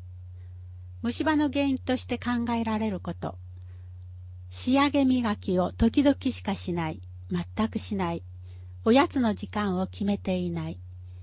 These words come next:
母親または父親がタバコを吸っている。フッ素塗布をしない。乳児の虫歯を放っておくと、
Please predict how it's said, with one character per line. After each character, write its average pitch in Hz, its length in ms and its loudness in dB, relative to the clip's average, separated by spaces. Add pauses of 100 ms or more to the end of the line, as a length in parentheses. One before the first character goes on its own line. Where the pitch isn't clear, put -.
(140)
母 247 380 6
親 226 240 6
ま 233 140 2
た 196 200 0
は 175 260 4
父 - 360 2
親 226 260 4
が 208 100 -2
タ 202 160 -2
バ 220 140 2
コ 226 180 0
を 254 80 2
吸 - 140 -6
っ - 100 -14
て 180 140 2
い 170 140 0
る。 - 200 -8 (600)
フ - 140 0
ッ - 20 4
素 294 240 2
塗 285 160 4
布 240 180 2
を 254 80 4
し - 180 -4
な 165 180 -2
い。 190 100 -10 (1800)
乳 311 220 10
児 269 140 2
の 220 140 4
虫 196 300 0
歯 190 180 2
を 180 60 4
放 208 160 2
っ 208 40 2
て - 200 -2
お 190 80 2
く - 120 -12
と、 - 240 -6